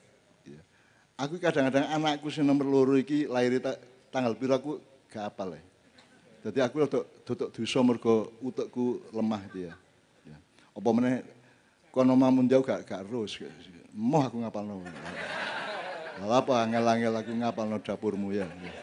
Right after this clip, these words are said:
Iya. Ngono ya, Rek, ya. Oke, jadi teman sekalian, sekarang kita minta kepada tiga kelompok untuk maju ke depan.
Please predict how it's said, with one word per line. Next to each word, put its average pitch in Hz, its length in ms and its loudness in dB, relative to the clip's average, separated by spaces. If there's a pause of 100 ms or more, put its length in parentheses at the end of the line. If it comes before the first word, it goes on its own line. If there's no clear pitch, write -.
(380)
Iya. 104 120 -6 (440)
Ngono 120 160 4
ya, 123 80 8
Rek, 117 160 6
ya. 110 120 2 (720)
Oke, 107 160 -2
jadi 123 320 2
teman 131 160 2
sekalian, 127 480 2
sekarang 131 480 2
kita 135 240 -2
minta 123 480 2
kepada 110 320 -6
tiga 101 240 -6
kelompok 98 480 -6
untuk 101 400 -12
maju 107 240 -8
ke 107 160 -10
depan. 107 400 -4